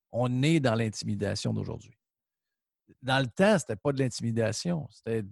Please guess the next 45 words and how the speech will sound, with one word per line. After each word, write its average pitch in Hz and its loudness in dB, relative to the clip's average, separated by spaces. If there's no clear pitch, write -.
quelqu'un, 147 -2
tu 131 -2
sais, - -10
qui - -12
veut 113 -2
gagner, 117 0
puis - -12
c'est 120 -4
un 104 -2
champion, 113 -2
qui - -14
veut 113 -4
réveiller 110 -2
tout 117 -2
le 104 -2
monde, 117 -2
puis 120 -14
qui - -14
veut, 113 -2
euh, 50 -6
donner 110 -2
une 117 0
bine 127 0
aux 104 -2
gars 113 0
pour 98 -4
qu'ils 101 -6
comprennent 113 -4
c'est 98 -12
quoi 127 -6
qu'il - -12
faut 104 -4
faire, 123 2
puis 95 -8
c'est, - -4
c'est - -14
quoi 151 0
les 139 2
sacrifices 135 -2
que - -6
tu - -14
dois 113 -2
faire 139 2
pour 104 -6
gagner. 101 -4